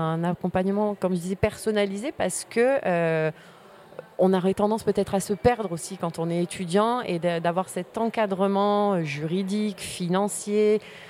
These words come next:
euh, dans le conseil aussi. Enfin, voilà, c'est un, je, c'est vraiment important, euh,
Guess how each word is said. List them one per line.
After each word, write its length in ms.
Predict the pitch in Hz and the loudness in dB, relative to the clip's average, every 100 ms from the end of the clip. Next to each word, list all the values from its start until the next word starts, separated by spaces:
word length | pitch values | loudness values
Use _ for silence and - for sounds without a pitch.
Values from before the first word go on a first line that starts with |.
| - - | -14 -2
euh, 880 | 160 151 147 143 143 143 139 143 147 | 0 2 2 0 0 -2 -2 -2 0
dans 140 | 147 | 0
le 80 | 151 | 0
conseil 580 | - 190 185 208 214 196 | 0 0 2 2 2 0
aussi. 240 | 175 202 | -2 -4
Enfin, 200 | 214 151 | -4 -2
voilà, 240 | 151 160 180 | 0 0 -2
c'est 120 | 170 | -6
un, 240 | 156 151 | -6 -6
je, 100 | 143 165 - - - | -10 -14 -20 -20 -20
c'est 160 | - 170 | -4 0
vraiment 380 | 165 190 220 - | 2 0 0 0
important, 560 | 180 180 - 196 220 208 | -2 -2 -2 -2 0 2
euh, 400 | 160 151 147 | 0 0 -2